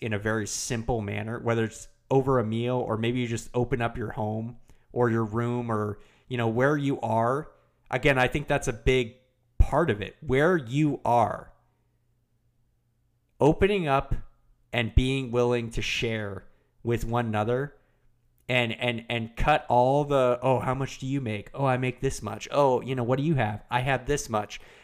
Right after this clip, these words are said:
Like, let's cut all that and just be more ready and willing to come along one another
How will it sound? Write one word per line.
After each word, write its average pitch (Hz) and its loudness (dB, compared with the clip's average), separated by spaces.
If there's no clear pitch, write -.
Like, 143 0
let's 143 -2
cut 208 6
all 175 4
that 143 2
and 131 -4
just 156 -4
be 151 0
more 131 0
ready 143 2
and 123 -2
willing 127 0
to 113 -2
come 160 6
along 139 2
one 123 2
another 120 0